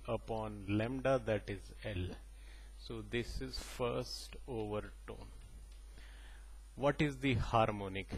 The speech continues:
here? For first overtone, what harmonic we will call? Fundamental frequency is first harmonic, no doubt on that. But first overtone, which harmonic do we call? So for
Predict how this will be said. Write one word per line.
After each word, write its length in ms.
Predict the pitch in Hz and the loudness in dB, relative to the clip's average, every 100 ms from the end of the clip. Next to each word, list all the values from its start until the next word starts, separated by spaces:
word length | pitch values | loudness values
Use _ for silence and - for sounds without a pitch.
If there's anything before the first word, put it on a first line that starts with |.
| - | -2
here? 180 | 98 90 - - - - - | -2 -2 -6 -12 -12 -14 -12
For 200 | - 117 | -4 -2
first 640 | 113 - - 143 165 - - | -2 -2 4 6 6 2 -4
overtone, 640 | 123 117 110 123 127 143 - - - | 4 4 4 0 -2 -4 -8 -14 -14
what 260 | - 127 143 | 2 4 4
harmonic 720 | - 117 113 127 131 139 135 | 4 6 6 6 4 4 2
we 120 | - 110 | 0 2
will 220 | 107 101 - | 4 4 2
call? 260 | - 98 92 - - - | -4 -2 -2 -6 -10 0
Fundamental 440 | 123 143 156 156 | 6 8 8 6
frequency 640 | 151 151 - 151 147 160 156 | 2 -2 2 2 2 2 2
is 120 | 143 | 2
first 360 | - 131 123 | 2 4 4
harmonic, 520 | - 107 104 101 101 - | 4 4 4 -2 -4 -4
no 200 | 113 117 | -2 2
doubt 300 | 110 104 104 | 6 6 4
on 200 | 104 95 | -2 -2
that. 180 | 90 95 - - - - - - | -2 -2 -4 -12 -12 -12 -10 0
But 180 | 120 117 | 2 2
first 480 | - - 160 170 - | 2 6 6 6 0
overtone, 600 | 131 123 117 123 127 131 - - - | 4 4 4 0 -2 -4 -8 -14 -8
which 260 | 120 156 - | 2 2 2
harmonic 680 | - 127 120 120 120 113 101 | 6 6 6 4 0 -2 -2
do 100 | 104 | -2
we 120 | 95 | -2
call? 300 | - 101 92 92 - - - - | -2 -2 -2 -4 -8 -12 -12 -10
So 80 | - | -6
for 240 | 123 123 | -2 0